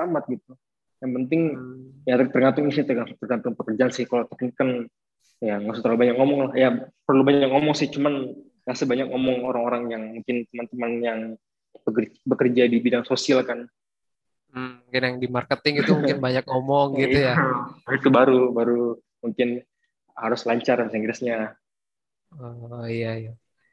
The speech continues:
Speaker 2: Engineer mah banyak ngomong, ntar malah ditendang lah dia.
Speaker 1: <laughs>
Speaker 2: Banyak
Speaker 1: Iya,
Speaker 2: ngomong
Speaker 1: betul.
Speaker 2: kamu. Buktikan
Speaker 1: Iya.
Speaker 2: aja gitu.
Speaker 1: Buktikan aja.
Speaker 2: Iya.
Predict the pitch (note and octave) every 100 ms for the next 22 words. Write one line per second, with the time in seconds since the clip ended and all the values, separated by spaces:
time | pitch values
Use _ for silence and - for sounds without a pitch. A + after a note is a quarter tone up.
0 | _ - A#2 B2 B2+ C#3 D3+ C3+ B2 B2
1 | B2 B2 C#3 D3+ C3+ C3+ C#3+ B2+ A#2+ B2
2 | - C3+ C3+ A#2+ A2+ A#2 A2+ C#3+ B2+ -
3 | - - F#3 G3 - - G3 C#3+ C#3 -
4 | E3 D#3+ D3 C3 C3+ D#3 - _ _ _
5 | _ _ _ _ - - B3 C3 D#3 B2
6 | E3+ F#3+ F#3 D#3 C#3+ C3 C#3+ A#2+ A#2 A2+
7 | G#2+ _ E3+ E3+ - _ - C#3 A#2 -
8 | B2 B2+ A#2+ A#2